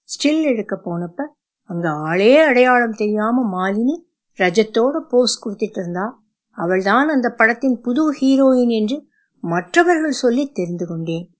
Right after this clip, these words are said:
அவள் என்னை தெரியாத ஒருவனை முதல் தடவை பார்ப்பது போல பார்த்த பார்வை என்னை அடித்து வீழ்த்தி விட்டது.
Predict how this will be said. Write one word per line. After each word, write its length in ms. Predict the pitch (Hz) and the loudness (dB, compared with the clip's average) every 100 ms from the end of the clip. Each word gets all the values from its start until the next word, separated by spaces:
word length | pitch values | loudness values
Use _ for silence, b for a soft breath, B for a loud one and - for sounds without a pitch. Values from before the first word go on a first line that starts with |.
| _ _ _ | _ _ _
அவள் 300 | - 277 320 | -2 0 2
என்னை 300 | 311 277 240 240 | 2 4 2 2
தெரியாத 600 | 226 262 311 330 349 359 | 2 2 2 2 2 0
ஒருவனை 380 | 277 262 240 240 | 0 0 -2 -2
முதல் 400 | 196 226 330 330 | 0 2 2 2
தடவை 400 | 285 254 240 - | 0 0 -2 -4
பார்ப்பது 480 | 190 185 190 175 | -4 -4 -6 -8
போல 300 | 190 254 285 | -2 0 0
பார்த்த 500 | 226 170 180 202 185 - | -4 -8 -10 -10 -14 -14
பார்வை 520 | 165 202 220 190 - _ _ _ - | -8 -6 -6 -8 -14 _ _ _ -8
என்னை 280 | 175 170 | -4 -4
அடித்து 500 | 165 160 196 262 - | -6 -4 -2 -2 -4
வீழ்த்தி 420 | 170 220 254 214 175 | -2 -2 -2 -6 -8
விட்டது. 420 | 165 170 - | -10 -12 -12